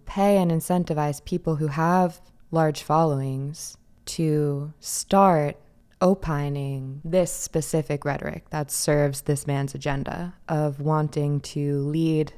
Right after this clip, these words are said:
intellectuals of today toward a monarchic view of the future of the United States, and to have the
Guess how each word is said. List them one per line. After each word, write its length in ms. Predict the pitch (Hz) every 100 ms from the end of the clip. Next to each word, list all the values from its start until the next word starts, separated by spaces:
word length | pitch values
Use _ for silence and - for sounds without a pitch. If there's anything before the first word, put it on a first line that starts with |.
| - -
intellectuals 1120 | 156 156 151 147 - 143 139 143 147 175 - -
of 160 | 139
today 580 | - 139 135 131 135 151 -
toward 580 | - 170 165 160 151 147 - -
a 80 | 156
monarchic 840 | 151 151 170 180 165 143 139 -
view 560 | 143 151 156 139 131 135 -
of 180 | 143
the 60 | 143
future 340 | 139 139 -
of 80 | 139
the 60 | 135
United 340 | 139 131 131
States, 600 | - - 139 - - - - - - 165
and 180 | 151
to 80 | 156
have 520 | 135 165 156 151 143 - _ _
the 160 | 156